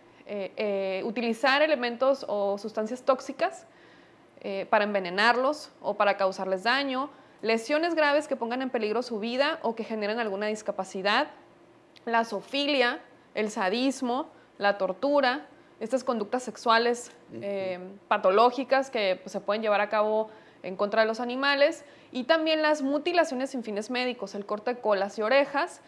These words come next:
Speaker 1: y azuzar animales, es decir, peleas de perros. Entonces, estas son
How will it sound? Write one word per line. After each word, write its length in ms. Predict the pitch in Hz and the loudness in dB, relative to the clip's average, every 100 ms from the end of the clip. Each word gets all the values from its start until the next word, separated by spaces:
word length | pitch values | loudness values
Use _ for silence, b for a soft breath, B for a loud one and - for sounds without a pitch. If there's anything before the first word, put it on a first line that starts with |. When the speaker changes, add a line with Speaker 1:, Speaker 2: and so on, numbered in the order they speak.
| B B - | B B -8
Speaker 1:
y 180 | 277 - | -4 0
azuzar 460 | 285 262 233 247 | -2 -2 2 4
animales, 680 | 247 247 240 262 269 262 - - | 4 2 4 4 6 2 0 -4
es 160 | 226 | -2
decir, 420 | 233 240 285 277 285 - - - - | -2 -2 0 -2 -4 -18 -20 -18 0
peleas 500 | 214 214 214 220 - - | 4 6 6 4 -6 -10
de 100 | 202 196 | -8 4
perros. 520 | 190 170 - - - B B B B - | 6 6 2 -14 -20 B B B B -8
Entonces, 460 | 220 233 240 277 254 | -2 0 0 0 2
estas 220 | 262 320 | 2 2
son 280 | 311 311 | 2 0